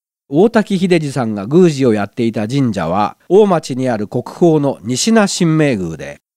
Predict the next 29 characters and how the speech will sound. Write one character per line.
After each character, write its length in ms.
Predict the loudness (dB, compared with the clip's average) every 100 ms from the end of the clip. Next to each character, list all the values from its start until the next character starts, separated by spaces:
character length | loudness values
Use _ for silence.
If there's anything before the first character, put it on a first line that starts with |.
| _ -10
一 200 | -4 2
族 280 | 2 0
が 100 | -4
集 140 | -4 0
う 240 | 2 0
大 220 | 0 2 4
広 240 | 2 2
間 100 | 0
の 160 | -2 -2
あ 60 |
る 100 | -4
古 220 | -2 0
い 200 | 2 2
家 120 | 0 -2
は、 260 | -4 -8 _ -8
安 220 | -2 0
曇 120 | 2
野 120 | 2
豊 260 | 2 2 0
品 240 | 0 -2
に 140 | 0 2
今 140 | 0
も 120 | 0
残 220 | -4 -4
っ 60 | -4
て 140 | -4
い 80 | -6
ま 140 | -6 -10
す。 300 | -12 -14